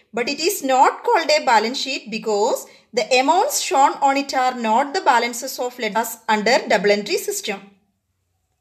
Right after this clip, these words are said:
The value of assets and liabilities may be set out as in a balance sheet on two sides of statement of affairs. Then,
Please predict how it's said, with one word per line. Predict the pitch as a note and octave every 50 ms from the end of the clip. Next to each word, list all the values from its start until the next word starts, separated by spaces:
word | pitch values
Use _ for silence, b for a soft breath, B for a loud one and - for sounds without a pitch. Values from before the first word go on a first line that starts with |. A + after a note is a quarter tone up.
| _ _ _ _ _ _ _ _ _ _ _ _ _ _ _ _ _ _ -
The | A3+ B3 B3
value | C4 B3+ B3+ C#4+ E4 F#4+ G4+ G4+ -
of | D4 A#3+ A#3 A#3+ E4+ - - - -
assets | B3+ C4 - G4 G4 G4 - F#4+
and | E4+ D#4 D4
liabilities | B3+ A3 G#3 G3+ G3+ A3 A#3 - - C#4 D#4 F#4+ -
may | C#4+ A3 G#3 G3+
be | F3+ G#3 A3 C4 F#4
set | A4+ - - C4 A3+ A3+ D#4
out | D4+ D4+ E4+ A4 - - - -
as | C4 C#4 D4 C#4+ E4
in | E4 D#4+ E4+
a | F4 F#4 -
balance | C#4 B3+ A3+ A3+ A#3 A#3+ -
sheet | - - D#4+ E4+ - - -
on | A#3+ A3+ G#3+ G#3+ C4 G4+ G4 -
two | - F#4+ G4+ G#4+
sides | - - C4+ A#3+ A3+ - - C#4+
of | D4 -
statement | - - - A#3+ G#3+ A3 A3+ A3 A3+ A#3
of | C#4+ A4+ - -
affairs. | - E4+ - B3 A3 G#3 G3+ G3 - - - _ _ _ _ _ _ _ _ _ _ _ _ _ _ _ _ _ _ _ _ _ _ _ _ _ _ _ _ _ - C4+
Then, | G4 F4+ C4+ A#3+ C4 F#4 D#5 -